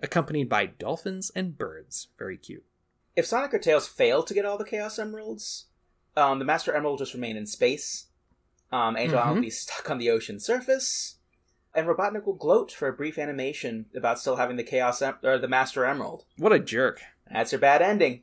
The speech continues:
Speaker 1: They left it there, I guess.
Speaker 2: Yep.
Speaker 1: Like, they got done and just went, I don't know, they went
Speaker 2: They
Speaker 1: back
Speaker 2: just
Speaker 1: home.
Speaker 2: shrugged their, shrugged their, uh, shoulders. They're like, "Eh, well,
Speaker 1: What if
Speaker 2: you win
Speaker 1: <laughs>
Speaker 2: some, you lose some."
Speaker 1: What, what am I gonna do
Speaker 2: <laughs> Right,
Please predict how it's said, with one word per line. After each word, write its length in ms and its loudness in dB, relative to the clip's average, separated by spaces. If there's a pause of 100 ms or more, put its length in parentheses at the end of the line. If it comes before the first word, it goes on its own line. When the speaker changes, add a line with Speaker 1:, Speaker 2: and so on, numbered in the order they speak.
(120)
Speaker 1:
They 160 12
left 260 6
it 140 6
there, 180 4
I 100 6
guess. 440 -4
Speaker 2:
Yep. 320 8
Speaker 1:
Like, 180 6
they 120 8
got 260 8
done 220 10
and 120 4
just 180 2
went, 260 2 (380)
I 100 8
don't 140 8
know, 180 4
they 120 6
went 200 4
Speaker 2:
They 60 6
Speaker 1:
back 80 8
Speaker 2:
just 120 2
Speaker 1:
home. 80 2
Speaker 2:
shrugged 260 8
their, 160 8 (320)
shrugged 360 2
their, 240 8
uh, 180 4
shoulders. 420 6
They're 100 4
like, 180 6
"Eh, 280 0
well, 380 2 (240)
Speaker 1:
What 140 10
if 240 4
Speaker 2:
you 140 2
win 160 8
Speaker 1:
<laughs> 80 2
Speaker 2:
some, 160 4
you 100 4
lose 280 8
some." 480 4 (960)
Speaker 1:
What, 400 8
what 140 8
am 100 10
I 120 10
gonna 220 10
do 80 10
Speaker 2:
<laughs> 0 -
Right, 80 12